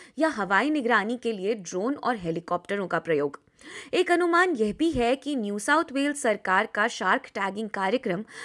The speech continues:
अपने तरीके का विश्व का सबसे बड़ा ऐसा कार्यक्रम है। डॉक्टर बुचर का कहना है कि अगर पानी में टैग की हुई शार्क आती है, तो तट पर मौजूद लोगों को रियल टाइम में, यानी उसी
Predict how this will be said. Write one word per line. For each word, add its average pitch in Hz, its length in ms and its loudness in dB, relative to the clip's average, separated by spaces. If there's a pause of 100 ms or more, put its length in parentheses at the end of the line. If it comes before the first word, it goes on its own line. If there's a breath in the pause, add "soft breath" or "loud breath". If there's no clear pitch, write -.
(120)
अपने - 340 0
तरीके 233 400 0 (100)
का 190 140 0 (100)
विश्व 220 320 -6
का 233 100 0
सबसे 247 480 -2
बड़ा 185 200 4
ऐसा 175 200 -2 (100)
कार्यक्रम 170 380 -2
है। 185 140 -8 (520 loud breath)
डॉक्टर 269 240 2 (100)
बुचर 349 220 0
का 370 180 4
कहना 285 260 0 (120)
है 302 100 -4
कि 311 140 -6 (140)
अगर 247 140 0 (140)
पानी 208 340 -2
में 294 240 -2
टैग 214 220 0 (100)
की 226 100 -12
हुई 233 200 -4
शार्क - 380 -4 (100)
आती 175 240 0
है, 180 180 -2 (420 loud breath)
तो 359 100 2
तट 320 340 0
पर 349 140 4
मौजूद 220 480 -2
लोगों 190 280 0
को - 180 -8 (180)
रियल 240 220 4 (120)
टाइम 170 140 0
में, 165 180 -6 (280 loud breath)
यानी 247 280 2 (100)
उसी 330 260 0